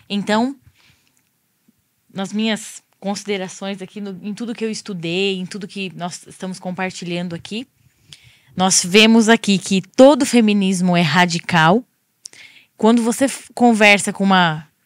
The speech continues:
feminista, ela vai dizer que isso é femismo.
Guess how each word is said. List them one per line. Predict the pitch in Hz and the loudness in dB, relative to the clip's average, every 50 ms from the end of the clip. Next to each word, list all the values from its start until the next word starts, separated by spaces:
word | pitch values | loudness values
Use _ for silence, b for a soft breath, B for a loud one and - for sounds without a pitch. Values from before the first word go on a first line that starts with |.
| _ | _
feminista, | _ - - 190 185 180 175 180 190 220 247 269 240 - 208 | _ -4 -2 0 0 2 2 2 2 2 2 2 2 0 2
ela | 196 190 196 | 2 2 2
vai | 190 202 208 | 2 0 0
dizer | 180 190 185 170 180 202 214 233 | 0 -2 -4 0 2 2 2 2
que | - - 208 202 226 | 0 -2 -2 -2 -2
isso | - - 220 | -2 -2 -2
é | 202 | -4
femismo. | - - - 269 277 254 220 208 196 180 165 147 - 165 160 156 | -4 -4 -2 -2 0 0 -2 -2 -2 -4 -4 -4 -6 -8 -8 -8